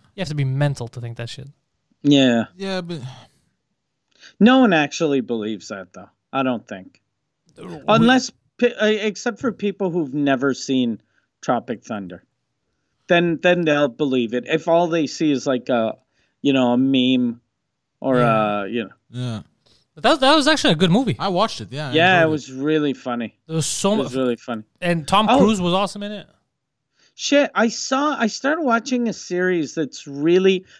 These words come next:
Speaker 2: that got me angry.
Speaker 1: Oh,
Speaker 2: Did,
Speaker 1: God.
Speaker 2: did you see The Mayans?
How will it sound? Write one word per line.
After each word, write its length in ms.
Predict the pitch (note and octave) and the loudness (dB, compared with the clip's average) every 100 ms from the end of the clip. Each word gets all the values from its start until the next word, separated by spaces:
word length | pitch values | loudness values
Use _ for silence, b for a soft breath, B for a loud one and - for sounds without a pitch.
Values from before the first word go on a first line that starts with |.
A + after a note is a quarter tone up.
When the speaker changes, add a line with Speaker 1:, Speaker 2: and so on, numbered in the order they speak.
| b | b
Speaker 2:
that 180 | F3+ C#3 | -2 2
got 180 | F3+ G3+ | 0 2
me 220 | G3+ D#3+ | -2 -2
angry. 500 | C3 E3 E3+ G3+ G3+ b b | -4 -6 -6 -6 -8 b b
Speaker 1:
Oh, 140 | E3 | 0
Speaker 2:
Did, 80 | A3 | 0
Speaker 1:
God. 200 | E3+ - | 0 0
Speaker 2:
did 180 | A#3+ G#3 | -2 0
you 160 | D4+ | -2
see 300 | D#4+ - D#4 | -2 0 0
The 160 | B3 G3+ | 0 0
Mayans? 800 | C#3+ C3+ D3+ G3+ F#3+ D#3 - | -2 -2 -2 -4 -6 -8 -12